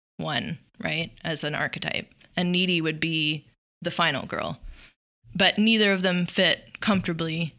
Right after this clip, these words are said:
within those roles. Like, the promiscuous one in horror films are supposed to die.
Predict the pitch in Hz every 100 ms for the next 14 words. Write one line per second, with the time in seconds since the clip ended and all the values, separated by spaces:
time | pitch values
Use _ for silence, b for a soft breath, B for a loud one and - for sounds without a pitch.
0 | - 120 175 180 175 160 - 156 98 -
1 | - - - 160 147 - - - 175 185
2 | 190 190 - 170 165 165 160 160 170 -
3 | 185 180 180 175 170 160 156 160 - 170
4 | - 165 185 170 - 170 160 156 - _
5 | - 165 - -